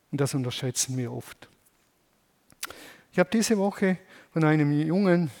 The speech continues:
jungen, jungen, nicht mehr ganz jungen Mann gehört, der unter Angststörungen litt, Panikattacken hat.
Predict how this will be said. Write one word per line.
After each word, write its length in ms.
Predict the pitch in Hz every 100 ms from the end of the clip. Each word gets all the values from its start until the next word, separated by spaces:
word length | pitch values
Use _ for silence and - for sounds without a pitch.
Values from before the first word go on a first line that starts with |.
| -
jungen, 520 | 131 160 151 147 131 - _
jungen, 420 | 127 127 127 123 117 _
nicht 240 | 131 139 -
mehr 80 | 143
ganz 280 | 196 196
jungen 320 | 190 175 170 170
Mann 300 | 160 160 151 - - - -
gehört, 440 | - 127 143 165 -
der 140 | 147
unter 320 | 135 139 135 -
Angststörungen 880 | 165 170 - - - 147 147 147 127
litt, 160 | 113 -
Panikattacken 1120 | - 190 180 180 - 139 - 139 131 - 123
hat. 140 | 110